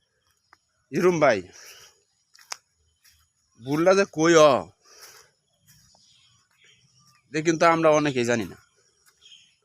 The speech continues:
অনেক ভুল আছে। যেরম আমার জীবনে আমি একটা ভুল না, খালি একশো ভুল করছি, কমে লই একশো।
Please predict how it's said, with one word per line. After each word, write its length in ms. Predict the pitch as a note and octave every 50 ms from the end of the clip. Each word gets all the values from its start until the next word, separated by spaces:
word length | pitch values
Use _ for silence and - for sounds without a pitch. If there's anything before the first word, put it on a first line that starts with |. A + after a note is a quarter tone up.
| _ _ _ _ _ _ _ _ _ _ _ _ _ _ _ - - -
অনেক 580 | C3 D#3 F#3 F#3+ G3+ G#3 G3+ G3+ G3 F#3 D#3+ C#3+
ভুল 160 | C#3+ D3+ C#3+
আছে। 300 | C3+ A#2 - - - - _ _ _ _ _ _ - - _ - B5+ B5 B5 B5 A#5+ A#5+ - _ _ _ - - - - - _ _ _ _ _ -
যেরম 300 | A#2 D3 E3 F#3 F3+ C#3
আমার 360 | A#2+ D3+ F3 F#3+ G3 F#3+ F#3+
জীবনে 320 | F3+ G3+ F#3+ F#3+ F#3 F3
আমি 400 | E3+ E3 E3 E3+ E3+ D#3+ D#3+ F#3 - _ _ _ _ _ _ _ _ _ _ _ _ _ _ _ _ _
একটা 440 | D3+ E3+ F#3 - - _ E3+ D#3+ D#3
ভুল 220 | C#3+ C#3+ C3+ C3
না, 100 | C3 B2+
খালি 340 | A#2+ C3+ B2+ B2+ C#3+ E3 G3+ - _ _ _ _ _ _ _ _ _ _ _ _ _ _ _ _ _ _ _ _ _ _ _ _ _ _ _ _ _ _ _ - - - - _ _ _ _ _ _ _ _ _ _ _ _ _ _ _ _ _ _ _ _ _ _ _ - - _ _ _ _ _ _ _ _ _ _ _ _ _ _ _ -
একশো 560 | D3+ F3 G3 G#3+ A#3+ B3 - - - F3 F3+
ভুল 180 | E3 D#3+ D3+ C#3
করছি, 260 | - B2+ A#2 A2 A2
কমে 220 | - B2+ A#2+ A#2
লই 220 | A2+ A2+ A2+ B2 C#3+
একশো। 560 | D#3+ F3 G3 A3+ - - - - - F#2+ D#2+